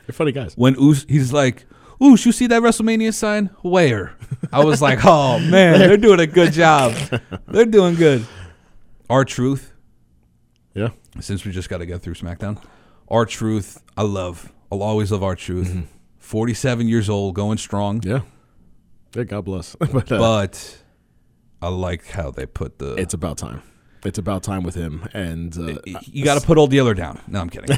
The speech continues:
Speaker 1: <laughs> You gotta put him
Speaker 2: Um,
Speaker 1: down. You gotta put him down. But I love the way that, uh, they put it on Joe.
Speaker 2: When Samoa Joe came out,
Speaker 1: Mm-hmm.
Speaker 2: I love that entrance. It's
Speaker 1: Mm-hmm.
Speaker 2: amazing. But R-Truth in the middle of the ring with the camera on him going, "No,
Speaker 1: No,
Speaker 2: no,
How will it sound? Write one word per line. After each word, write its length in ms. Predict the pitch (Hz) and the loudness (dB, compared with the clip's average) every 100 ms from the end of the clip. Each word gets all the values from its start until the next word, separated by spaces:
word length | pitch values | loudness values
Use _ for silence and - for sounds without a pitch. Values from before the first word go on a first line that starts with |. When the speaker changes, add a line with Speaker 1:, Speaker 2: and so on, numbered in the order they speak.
| 147 | -2
Speaker 1:
<laughs> 80 | 170 | 0
You 80 | 190 | 2
gotta 140 | 196 165 | 2 2
put 100 | - | 4
him 60 | |
Speaker 2:
Um, 280 | 131 139 127 | 6 6 6
Speaker 1:
down. 120 | 123 - | 2 2
You 180 | 202 208 | 0 0
gotta 260 | - 127 135 | -2 -4 -2
put 120 | 123 | -4
him 80 | 113 | -2
down. 180 | 113 104 | -4 -2
But 80 | |
I 60 | 117 | -4
love 160 | 104 104 | -2 -4
the 80 | 104 | -4
way 160 | 95 | -4
that, 260 | 90 85 - | -6 -10 -10
uh, 240 | 85 82 - _ | -10 -10 -14 _
they 120 | 90 | -12
put 180 | 85 90 | -10 -8
it 40 | 87 | -8
on 380 | 82 80 - 101 | -10 -12 -14 -10
Joe. 260 | 87 73 | -8 -8
Speaker 2:
When 240 | 85 117 117 | -4 -2 -2
Samoa 480 | - 113 113 131 156 | -2 0 2 2 0
Joe 320 | 104 120 123 | -2 -2 -2
came 400 | - - 120 107 | -6 -4 -2 -2
out, 400 | 87 110 131 - - | 0 0 0 -4 -14
Speaker 1:
Mm-hmm. 180 | 80 73 | -12 -4
Speaker 2:
I 480 | 113 113 123 135 127 - | 0 0 2 0 -4 -12
love 720 | 95 98 110 117 113 104 - - | -10 -2 2 4 2 -2 -10 -18
that 600 | 92 90 107 110 107 - - _ _ | -16 -6 -2 0 -2 -6 -20 _ _
entrance. 420 | 110 104 85 78 | -4 -2 -4 -8
It's 100 | 87 | -6
Speaker 1:
Mm-hmm. 80 | 85 | -2
Speaker 2:
amazing. 420 | 107 104 92 82 - _ - | 0 0 -4 -10 -14 _ -12
But 100 | 107 | -4
R-Truth 680 | 120 143 143 135 147 151 - | 0 0 0 0 2 2 0
in 80 | 120 | -2
the 80 | 107 | 0
middle 280 | 123 131 | 0 2
of 80 | 135 | 2
the 80 | 127 | 0
ring 260 | 110 123 135 | 0 -2 -2
with 120 | 110 | -4
the 80 | 95 | -6
camera 360 | - 127 127 127 | -6 -4 -2 -2
on 100 | 139 | -2
him 160 | 147 | -4
going, 460 | 123 110 98 98 90 _ - | -4 -6 -6 -8 -12 _ -10
"No, 340 | 95 170 147 | -4 -2 -2
Speaker 1:
No, 240 | 117 104 98 | -2 -2 -2
Speaker 2:
no, 320 | 120 180 160 | 4 6 6